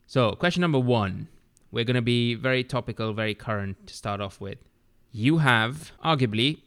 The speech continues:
the greatest centre-back in the world at the moment, Virgil van Dijk. How many career titles,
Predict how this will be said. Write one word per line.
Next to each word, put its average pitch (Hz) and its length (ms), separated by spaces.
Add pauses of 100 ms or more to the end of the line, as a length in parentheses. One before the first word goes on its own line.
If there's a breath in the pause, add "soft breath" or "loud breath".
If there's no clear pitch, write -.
the 127 500 (100)
greatest 127 300
centre-back 113 400
in 107 100
the 104 80
world 104 280
at 98 140
the - 60
moment, 107 380 (100)
Virgil 107 260
van 101 220
Dijk. 104 220 (540)
How 180 180
many 190 240
career 147 380
titles, 107 720